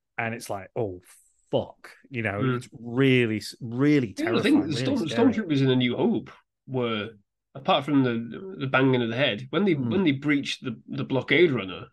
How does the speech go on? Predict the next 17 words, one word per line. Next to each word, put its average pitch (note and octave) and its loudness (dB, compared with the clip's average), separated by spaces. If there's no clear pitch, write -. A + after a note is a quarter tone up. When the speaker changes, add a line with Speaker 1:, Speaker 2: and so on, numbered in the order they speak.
Speaker 2:
they - -6
kill A#3 2
everyone D#3 2
in A2 -2
that - -6
corridor. C#3+ 0
Speaker 1:
Absolutely. C#3+ -8
Speaker 2:
It's - -6
not C#3+ 2
Vader D3+ 2
that A#2 -2
kills A2+ -4
them, B2 0
it's A2 -4
the A#2+ -6
stormtroopers D3+ 0
that - -6